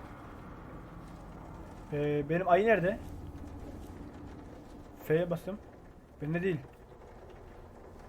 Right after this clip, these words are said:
Ayı sırtımda değil. O zaman kutunun içinde. Hadi bak, kutunun içinde.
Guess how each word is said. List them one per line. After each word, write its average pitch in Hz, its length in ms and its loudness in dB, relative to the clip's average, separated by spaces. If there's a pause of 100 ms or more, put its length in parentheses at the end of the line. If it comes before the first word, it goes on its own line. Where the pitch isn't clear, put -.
(420)
Ayı 156 160 2
sırtımda 160 380 0
değil. 156 140 4 (220)
O 131 40 -2
zaman 170 180 0
kutunun 165 240 0
içinde. 143 260 -2 (100)
Hadi 156 160 2
bak, 147 180 0
kutunun 151 200 0
içinde. 135 220 -4